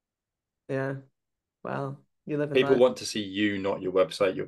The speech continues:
Speaker 2: your website's just a channel to, like, bring people who are either on the fence or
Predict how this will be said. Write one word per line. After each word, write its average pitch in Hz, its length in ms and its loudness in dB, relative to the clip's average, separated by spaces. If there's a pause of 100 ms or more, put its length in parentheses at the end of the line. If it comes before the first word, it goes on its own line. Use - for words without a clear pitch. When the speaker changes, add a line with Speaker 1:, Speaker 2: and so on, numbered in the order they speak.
(120)
Speaker 2:
your 104 140 -6
website's 107 440 2
just - 200 -12
a 92 60 -6
channel 90 480 -4 (840)
to, 90 360 2 (200)
like, - 240 -2 (300)
bring 104 180 2
people 98 360 -2
who 95 380 0
are 101 140 4
either 95 160 4
on 110 220 0
the 113 80 -2
fence - 600 -8 (540)
or 90 500 4